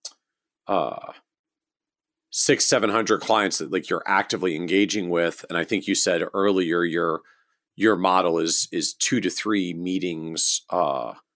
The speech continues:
with clients every year. So, I mean, you got, like, fifteen hundred meetings to cover across, uh, uh, across a couple of advisors. Just that,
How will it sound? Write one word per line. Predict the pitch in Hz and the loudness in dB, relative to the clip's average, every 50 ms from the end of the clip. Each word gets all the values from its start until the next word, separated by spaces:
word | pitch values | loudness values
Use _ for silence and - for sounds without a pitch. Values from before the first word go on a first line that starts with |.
| _ _ _ _ _ _ _ _ _ _ _ _ _ - | _ _ _ _ _ _ _ _ _ _ _ _ _ -2
with | 107 101 - - | -2 0 0 0
clients | - 107 104 101 104 104 98 - - | 2 4 4 4 2 2 0 0 0
every | 95 90 82 87 85 | -2 -2 -2 -2 -2
year. | 85 95 107 107 92 87 85 | 0 2 4 4 4 2 2
So, | - 82 | 0 -2
I | 85 | -4
mean, | 85 | -4
you | 82 | -2
got, | 82 92 80 | -2 -2 -2
like, | - 76 71 - _ _ _ _ _ - - - - - - - - - - - | -2 -6 -8 -10 _ _ _ _ _ -20 -20 -20 -20 -20 -20 -20 -20 -20 -4 0
fifteen | 113 107 - - - 101 92 78 - - _ - - - - - - | 0 0 0 -2 -6 -6 -8 -8 -10 -14 _ -20 -20 -20 -20 -14 -6
hundred | - - 139 139 131 113 95 104 101 95 90 85 | -2 0 2 2 2 0 2 4 4 4 4 2
meetings | 90 95 101 104 110 104 98 92 90 90 87 - - | 0 0 2 2 2 2 2 2 0 -2 -2 -2 -2
to | - - | -2 -2
cover | - - 104 98 82 82 87 87 85 82 | 0 2 2 2 2 0 0 0 0 -2
across, | - - - 104 90 87 90 90 - - - - - - | -2 -2 0 0 2 2 2 2 0 0 -2 -2 -2 0
uh, | 95 92 82 78 73 71 69 69 - _ _ _ _ _ _ _ _ _ _ _ - | 0 2 2 2 0 -2 -4 -6 -10 _ _ _ _ _ _ _ _ _ _ _ -8
uh, | 90 82 69 62 64 - - - _ - | -4 -4 -4 -4 -6 -10 -14 -8 _ -2
across | 117 - - 110 95 - | -2 0 2 2 0 0
a | - - | 0 0
couple | - - 95 92 | 0 0 2 2
of | 87 82 | 2 2
advisors. | 82 76 92 95 113 117 104 98 95 80 80 80 - | 0 2 2 4 4 4 2 2 2 0 0 0 -2
Just | - 92 85 - - | -2 -2 -2 0 0
that, | 92 90 92 - | 0 0 0 -2